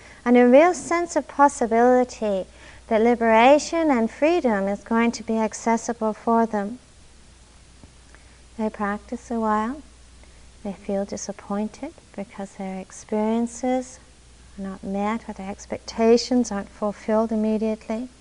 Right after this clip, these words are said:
and decide that they are simply not good enough,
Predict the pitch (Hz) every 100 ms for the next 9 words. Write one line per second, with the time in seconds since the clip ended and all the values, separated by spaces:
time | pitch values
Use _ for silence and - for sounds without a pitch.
0 | - - - - - - - - - -
1 | - - - - - - - 262 349 -
2 | 403 381 233 196 208 214 208 208 214 -
3 | 220 226 226 226 - 220 220 202 175 165